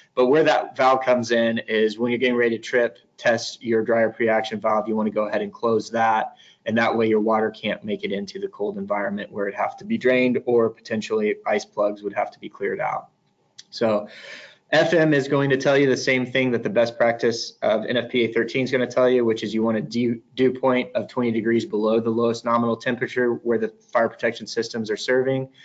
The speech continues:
Again, that's a best practice. They're gonna tell you they want you to take the air from the freezer with the lowest temperature,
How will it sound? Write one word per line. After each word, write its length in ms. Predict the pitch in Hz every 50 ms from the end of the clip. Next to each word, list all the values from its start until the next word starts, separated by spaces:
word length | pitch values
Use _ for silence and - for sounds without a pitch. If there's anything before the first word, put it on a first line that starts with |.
| - _ _ -
Again, 240 | 113 120 123 123 117
that's 220 | 117 113 113 -
a 20 | 110
best 300 | 98 113 113 107 - -
practice. 600 | - 127 127 127 123 - 143 131 127 123 - - _ _ _ - - - _ _ _
They're 100 | - 117
gonna 140 | 127 123 117
tell 160 | - 139 131
you 120 | 131 127
they 140 | 117 120 117
want 220 | 117 123 135 123 131
you 60 | 127
to 100 | 123 -
take 240 | - 131 127 123 -
the 120 | 117 -
air 240 | 120 123 127 127 123
from 320 | 123 - - 127 127 135
the 80 | 135 131
freezer 380 | - - 139 131 127 143 135
with 140 | 127 131 127
the 80 | 127 127
lowest 360 | 127 127 127 123 113 - -
temperature, 680 | - 123 117 127 123 123 - 135 123 120 123 123 123